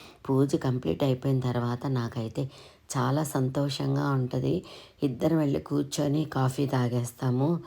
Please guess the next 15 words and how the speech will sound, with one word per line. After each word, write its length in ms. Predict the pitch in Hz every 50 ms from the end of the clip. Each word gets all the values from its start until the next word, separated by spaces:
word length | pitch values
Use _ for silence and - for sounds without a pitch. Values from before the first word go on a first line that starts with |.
| - - - - - - - - -
పూజ 140 | 147 139 131
అంతా 320 | 135 131 127 131 131 143
అయిపోయిన 360 | 139 135 131 - 143 139 135 131
తర్వాత 420 | 127 127 127 127 127 127 123 -
ఆనందంగా 960 | 135 135 131 131 123 123 123 120 123 120 123 123 131 131 123 123 127 135 139 - - - - - - - _ -
ఇంకా 120 | 143 143
మా 200 | 135 135 127 123
వారు 220 | 123 123 123 127 127
అంటారు, 380 | 131 127 123 123 127 123 127 123 - - - - - _ -
"ఎందుకు 300 | 135 127 123 123 135 127
బంగారం 480 | 151 151 147 135 135 131 123 123 127 123
అంత 380 | 123 123 123 123 120 - 127 -
కష్టపడతావు 800 | 127 - - - 139 131 147 143 143 139 - 139 135 135 131
నువ్వు? 600 | 131 131 135 131 127 131 131 131 131 131 127 - - - - - - - - - _ _ _ _ - -
లైట్గా 520 | 147 131 127 120 131 135 - 151 147 160